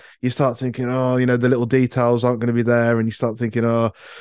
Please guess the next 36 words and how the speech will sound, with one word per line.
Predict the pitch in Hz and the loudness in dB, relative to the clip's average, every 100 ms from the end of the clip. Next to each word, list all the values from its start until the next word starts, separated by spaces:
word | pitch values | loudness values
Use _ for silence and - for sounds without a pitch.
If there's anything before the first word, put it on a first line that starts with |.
| - _ | -20 _
if | 120 123 | -2 2
only | 139 143 | 4 4
it | 139 | 4
was | 139 | 2
just, | 131 120 | 2 0
you | 135 | 2
know, | 131 | 4
it | |
doesn't | 139 147 | 4 2
cost | 139 131 131 | 0 -2 0
a | |
penny." | - 123 127 | 2 2 2
In | |
fact, | 147 135 | 0 -2
it | 123 | -2
costs | 147 131 | -2 0
less | 123 143 - | 2 0 -2
to | - | -4
not | 120 117 | -2 -2
put | 123 | 0
it | 117 | 0
on | 123 | 2
there. | 131 110 101 - | 2 0 -4 -4
It's | 117 110 - _ | -6 -6 -12 _
frustrating, | - 120 - 123 123 110 | -10 -10 -2 0 2 -2
but | 104 117 - _ _ _ _ _ _ - | -2 -2 -4 _ _ _ _ _ _ -2
it's | 135 - | 0 4
the | 143 | 2
F | 139 139 | 2 0
S | 139 - | 0 -2
caps | 139 127 - | -6 -6 -4
that | 120 | -2
were | 113 | 0
really | 117 117 | 2 2
irritating | 110 110 104 113 101 110 | 2 0 -2 -4 -4 -2
me | 113 98 | -2 -2